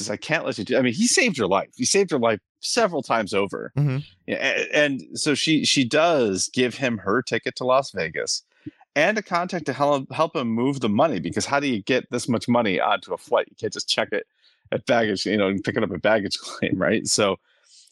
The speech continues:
Speaker 1: she helped, she gets somebody to help him with that. He did, you know, save her life. So you see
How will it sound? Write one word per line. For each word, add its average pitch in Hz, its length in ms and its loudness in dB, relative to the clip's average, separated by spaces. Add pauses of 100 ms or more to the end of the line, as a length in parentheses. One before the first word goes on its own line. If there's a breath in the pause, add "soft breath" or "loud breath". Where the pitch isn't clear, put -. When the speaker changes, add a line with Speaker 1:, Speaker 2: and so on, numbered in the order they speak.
Speaker 1:
she 135 200 2
helped, 123 280 0
she 127 200 -2
gets 135 160 0
somebody 131 280 0
to 127 80 2
help 131 220 0
him 131 120 -2
with 117 160 0
that. 127 320 2 (100)
He 127 160 2
did, 139 360 0
you 113 120 -4
know, 95 220 -4 (160)
save 78 180 -2
her 98 100 2
life. 135 320 2 (880 loud breath)
So - 160 2
you 151 180 2
see 190 520 -2